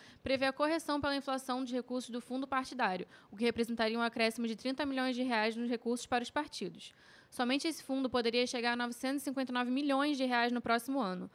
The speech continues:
O mesmo texto prevê que as legendas possam receber mais três vírgula sete bilhões de reais do fundo eleitoral. O relatório da L D O ainda precisará ser votado pelo plenário do Congresso.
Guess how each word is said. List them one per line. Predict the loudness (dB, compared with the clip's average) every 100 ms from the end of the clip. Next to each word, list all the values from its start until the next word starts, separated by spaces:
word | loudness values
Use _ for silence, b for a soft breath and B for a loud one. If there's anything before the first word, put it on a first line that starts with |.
| B B B
O | 0
mesmo | 2 2
texto | 2 2 2
prevê | -2 -2 0
que |
as | 0
legendas | 0 0 0 -2
possam | 0 0 2
receber | -2 0 0 0 0
mais | 0 0 -2
três | 0 0
vírgula | 0 0
sete | 0 -2 -2
bilhões | -2 0 0 0
de | 2
reais | 4 4 2 -2 B B B
do | -6
fundo | -2 2
eleitoral. | 2 2 2 2 0 -2 B B B 2
O |
relatório | 6 6 4 2
da | 2
L | 2
D | 2
O | 4 4
ainda | 2 0 -2
precisará | -2 -2 0 2
ser | 0 0
votado | -2 2 2 2
pelo | 0
plenário | 0 0 2 0
do | 0
Congresso. | -2 -2 -2 -4 -12